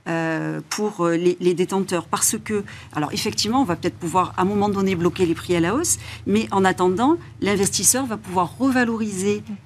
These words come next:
euh, les loyers, euh, en fonction de l'I R L, l'indice de référence des loyers, chaque année. Et cet indice de référence, euh, des loyers va se calculer sur les, l'évolution,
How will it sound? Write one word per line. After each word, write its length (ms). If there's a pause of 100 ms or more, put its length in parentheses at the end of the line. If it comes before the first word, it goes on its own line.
euh, 220
les 180
loyers, 520 (360)
euh, 320
en 80
fonction 300
de 80
l'I 260
R 80
L, 220 (400)
l'indice 340
de 100
référence 440
des 100
loyers, 460
chaque 300
année. 260 (480)
Et 80
cet 200
indice 300
de 80
référence, 680
euh, 180
des 140
loyers 300
va 120
se 120
calculer 540 (260)
sur 180
les, 140 (180)
l'évolution, 680